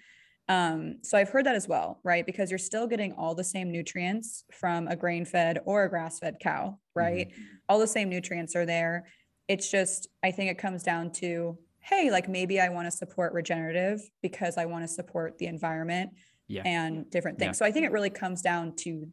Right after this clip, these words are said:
Speaker 1: that, not so much the genetic makeup or the different
Speaker 2: Mm-hmm.
Speaker 1: Like, I think there's a,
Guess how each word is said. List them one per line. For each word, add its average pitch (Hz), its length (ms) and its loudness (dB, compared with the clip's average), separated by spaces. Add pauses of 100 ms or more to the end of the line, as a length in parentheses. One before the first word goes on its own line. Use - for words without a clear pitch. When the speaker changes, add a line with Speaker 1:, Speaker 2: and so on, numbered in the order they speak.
Speaker 1:
that, 180 380 2 (140)
not 185 260 0
so 196 100 -4
much 180 240 -2
the 185 80 -2
genetic 170 460 -4
makeup 190 480 2
or 180 80 2
the 160 100 -6
different 170 460 -4
Speaker 2:
Mm-hmm. - 400 -14 (240)
Speaker 1:
Like, 185 300 6 (160)
I 208 80 4
think 214 260 0
there's 202 200 4
a, 175 240 2